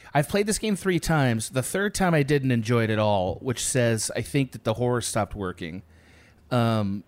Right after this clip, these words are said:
so it was fantastic, though, the first time I played it, and I was riveted and thoroughly enjoyed it. The second time I played it, I noticed that the experience of the story is pretty flat.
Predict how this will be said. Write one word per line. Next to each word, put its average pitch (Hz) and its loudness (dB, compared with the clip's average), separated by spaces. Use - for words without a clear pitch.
so 117 0
it 175 0
was 143 2
fantastic, 135 -4
though, 92 -4
the 92 -6
first 110 -4
time 107 -4
I 98 -2
played 95 -4
it, 92 -4
and 113 0
I 113 2
was 107 -2
riveted 113 0
and 101 -4
thoroughly 110 -2
enjoyed 101 -2
it. 95 -6
The - -4
second 208 0
time 175 4
I 147 4
played 131 2
it, 123 0
I 127 0
noticed 131 2
that 107 0
the 139 2
experience 185 0
of 185 -2
the 175 -2
story 175 2
is 156 0
pretty 175 0
flat. 160 -2